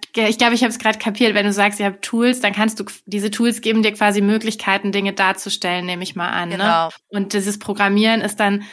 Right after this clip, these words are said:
Speaker 1: damit es eben wirklich eine Website wird, die auch, wo jemand was klicken kann, ne?
Speaker 2: Genau, richtig.
Speaker 1: Ja, jetzt hab ich's. Danke, danke. <laughs>
Speaker 2: <laughs>
Speaker 1: Ja, cool. Also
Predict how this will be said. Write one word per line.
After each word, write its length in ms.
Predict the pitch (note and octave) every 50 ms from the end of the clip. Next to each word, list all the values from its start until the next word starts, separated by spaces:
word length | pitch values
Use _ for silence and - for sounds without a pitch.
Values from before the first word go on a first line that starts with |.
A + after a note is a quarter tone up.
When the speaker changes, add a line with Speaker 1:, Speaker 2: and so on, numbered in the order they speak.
| - - _ _ _ _ _ _ _ _ _ _
Speaker 1:
damit 260 | - G3+ G3+ G#3 G#3
es 120 | G#3+ G#3+ G#3+
eben 220 | F#3+ G3+ G3 G3+
wirklich 260 | F#3+ G3+ G3 G#3+ G#3
eine 120 | G3+ G3+ F#3+
Website 540 | G3+ G#3+ G#3 G3+ - - F#3+ F3 F3 F3 -
wird, 340 | F3 F3+ F3+ F3 - _ -
die 160 | G3+ F#3+ F#3
auch, 220 | - E3+ F3+ F3+
wo 80 | F3+ F#3+
jemand 380 | F3 F#3 G3+ F#3+ F#3 F3+ F3 -
was 120 | F#3 -
klicken 280 | - - G3+ G#3 - D3+
kann, 300 | - - D#3 D3+ D#3 E3+
ne? 200 | F3 F#3 G3 F#3+ _ _ _ _ _ _ _
Speaker 2:
Genau, 380 | - A3 A3 G3+ E3+ E3 E3 D#3+
richtig. 300 | D#3 D#3+ - - F3 F3
Speaker 1:
Ja, 360 | F#3 G3 G3 F3+ E3+ E3 - _
jetzt 260 | - F3+ F3 E3+ -
hab 140 | - E3+ D#3+
ich's. 220 | - - - - -
Danke, 240 | - E3+ E3+ E3+ F#3
danke. 260 | E3 E3+ E3+ - - F#3+
<laughs> 60 | F#3+ G3+ - - -
Speaker 2:
<laughs> 1700 | B3 - - B3 B3+ - A#3+ G#3+ - - - - - A3 - - A3+ G#3 - - - - _ _ _ _ _ - C#4 D4+ - - - -
Speaker 1:
Ja, 200 | G3+ G#3 G3 G3+ G3+ -
cool. 180 | - G3 F#3+ F#3+
Also 460 | - F#3+ F#3+ F#3 G3 G3 G3 G3 F#3+